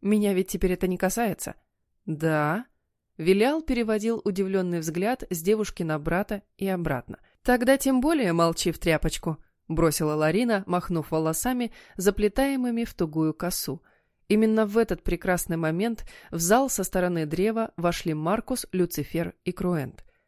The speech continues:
Все трое выглядели бодрыми и расслабленными, что совсем не вязалось с образами собранных и строгих демонов, коими они были на коронации Асшары. Подойдя ближе, они критически осмотрели четверку,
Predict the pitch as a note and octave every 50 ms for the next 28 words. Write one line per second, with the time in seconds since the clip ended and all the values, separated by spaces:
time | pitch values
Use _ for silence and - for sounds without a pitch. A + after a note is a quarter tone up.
0 | _ - - - G#3 A3 - - D4+ D#4 D#4 D4 B3 G#3 A3+ A3 A3+ A3 F#3+ G3
1 | F#3+ F3+ F3 D#3+ D#3 E3 F#3+ A3 G#3+ A3+ A#3 A3+ A3 A3 - - G3+ G3+ G3 G3
2 | - - A3 A#3+ A#3+ F#3 E3+ D3 C#3+ C#3 C3+ C3+ C3 - - - - - - -
3 | F#3 - G3+ G3 - - D#4 D4+ C#4 A#3+ A3+ G3 F#3+ F3+ E3 D#3+ F#3+ G#3 G#3+ G#3
4 | G3+ - - - F3 - F#3 F3+ E3+ E3+ E3+ D3+ D#3 D#3 D3+ D3 - - G3 G#3
5 | G3 G3 G3 F#3 F3+ - - - - - - - - E3+ - - - G#3+ B3+ A3
6 | G#3+ G#3+ - G3+ E3+ F3+ A3 A#3 F#3+ D#3+ C#3 - - - _ _ _ - F3 E3
7 | D#3+ D#3 D#3 D3 - D#3+ D#3 D3+ D3 D3 C#3 D#3 G3 G#3 G3+ F3+ - - - -
8 | - F3 E3+ - - F3 F3 F#3 G3+ A3+ A#3 - - - G#3 - - F#3 F#3 -
9 | - - - D3+ - - - - _ _ _ _ _ _ _ _ _ - - F3+
10 | F3+ G3+ G#3 G3 A3 G#3+ F#3 F#3 G#3+ C4+ C#4 A3+ A3 - - F3+ F#3+ G3+ G3+ F#3+
11 | - G#3 G#3+ - - A#3 - G#3+ F#3 - - E3+ D#3+ D#3 - F3 E3 E3 - E3
12 | D#3+ D3+ C#3+ - - D#3+ - F3 A3+ B3 A#3+ - G3+ F#3 -